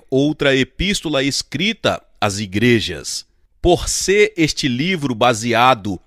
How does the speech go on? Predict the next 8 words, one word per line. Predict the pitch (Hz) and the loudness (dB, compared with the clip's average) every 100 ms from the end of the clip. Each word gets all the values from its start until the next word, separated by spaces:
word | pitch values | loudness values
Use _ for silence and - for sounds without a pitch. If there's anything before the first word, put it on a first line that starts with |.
| _ | _
em | - 117 | -4 0
Efésios, | 107 - - 160 160 95 85 - - - _ | 0 -2 0 2 2 0 -8 -8 -10 -12 _
seria | - - 120 175 190 | -6 0 2 4 4
bom | 123 104 139 165 170 - _ | 4 4 6 4 2 -6 _
que | - 156 | -8 -4
os | 170 | -4
primeiros | - 156 147 202 220 - | 0 0 2 0 0 -2
capítulos | 160 - 175 190 135 110 - | -2 -2 -4 -4 -2 -4 -4